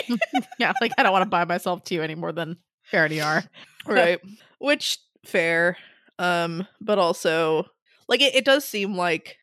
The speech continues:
Speaker 1: fucking with the link between them is very risky.
Speaker 2: Mm-hmm.
Speaker 1: But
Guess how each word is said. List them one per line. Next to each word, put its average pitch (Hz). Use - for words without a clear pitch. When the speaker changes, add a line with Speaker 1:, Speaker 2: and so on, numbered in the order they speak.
Speaker 1:
fucking 180
with 185
the 180
link 160
between 170
them 165
is 190
very 175
risky. -
Speaker 2:
Mm-hmm. 175
Speaker 1:
But 170